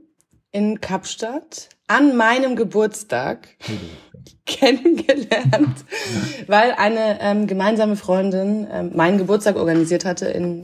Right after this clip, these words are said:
Speaker 1: Kapstadt, direkt nach meiner Diplomverteidigung.
Speaker 2: Ach, nee.
Speaker 1: Ähm, und wir dann bei einem gemeinsamen Freund im Haus landeten und, ähm, plötzlich stand Leonie da.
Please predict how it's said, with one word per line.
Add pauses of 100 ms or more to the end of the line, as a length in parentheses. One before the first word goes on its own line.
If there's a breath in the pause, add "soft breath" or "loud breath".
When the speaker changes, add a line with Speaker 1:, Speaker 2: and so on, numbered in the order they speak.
Speaker 1:
Kapstadt,
direkt
nach
meiner
Diplomverteidigung.
Speaker 2:
Ach,
nee. (800 loud breath)
Speaker 1:
Ähm, (180)
und
wir
dann
bei
einem
gemeinsamen
Freund
im
Haus
landeten
und,
ähm,
plötzlich
stand
Leonie
da.